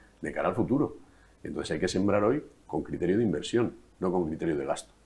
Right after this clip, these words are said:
con criterio de inversión, precisamente para que las empresas puedan hacer luego lo que hacen muy bien, en las mejores condiciones y se animarán además.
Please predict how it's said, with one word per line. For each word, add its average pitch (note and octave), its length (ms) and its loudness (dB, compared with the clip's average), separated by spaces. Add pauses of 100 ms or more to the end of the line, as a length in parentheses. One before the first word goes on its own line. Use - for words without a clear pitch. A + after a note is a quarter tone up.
(200)
con D2+ 140 -8
criterio F2+ 300 0
de G#2+ 60 4
inversión, C#2+ 420 -4 (500)
precisamente E2+ 540 0
para E2 280 2
que E2 300 -4
las - 220 -10
empresas E2+ 320 -6
puedan F#2 220 0
hacer F#2+ 180 -4
luego G2 340 0 (400)
lo D#2+ 180 -6
que D#2 140 0
hacen G2+ 200 2
muy G#2+ 180 6
bien, B2+ 260 2 (300)
en D#2 120 -12
las D2 120 -10
mejores D#2+ 320 -2
condiciones F#2 600 -2
y - 60 -16
se - 140 -10
animarán D2+ 420 -2
además. E2 400 -6